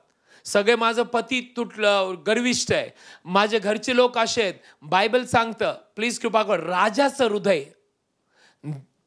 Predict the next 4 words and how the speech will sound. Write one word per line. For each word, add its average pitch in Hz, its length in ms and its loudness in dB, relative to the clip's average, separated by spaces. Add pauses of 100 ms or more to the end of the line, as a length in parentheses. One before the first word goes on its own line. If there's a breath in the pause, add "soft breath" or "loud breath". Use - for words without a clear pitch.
(220)
पाण्याच्या 240 440 0
ओघासारखं 214 720 0 (580)
देवाच्या 185 440 0
हातात 135 280 -2